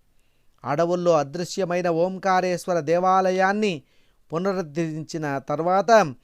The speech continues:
ఓంకారేశ్వరంలోని లింగాన్ని, మమలేశ్వరంలోని లింగాన్ని కూడా జ్యోతిర్లింగమని భావిస్తున్నారు. అసలు జ్యోతిర్లింగం మమలేశ్వరంలోనిదేనని, ఓంకారేశ్వరంలోని లింగం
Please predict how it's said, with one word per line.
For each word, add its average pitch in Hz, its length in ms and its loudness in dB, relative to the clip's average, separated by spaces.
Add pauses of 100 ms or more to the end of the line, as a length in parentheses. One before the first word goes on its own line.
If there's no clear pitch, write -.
(300)
ఓంకారేశ్వరంలోని 165 1300 0
లింగాన్ని, 180 640 0 (440)
మమలేశ్వరంలోని 175 1080 -2
లింగాన్ని 170 500 -2
కూడా 151 380 -2
జ్యోతిర్లింగమని 139 920 -6
భావిస్తున్నారు. 120 920 -8 (720)
అసలు 139 300 -6
జ్యోతిర్లింగం 170 960 0 (380)
మమలేశ్వరంలోనిదేనని, 160 1900 -2 (380)
ఓంకారేశ్వరంలోని 170 1200 0
లింగం 147 580 -4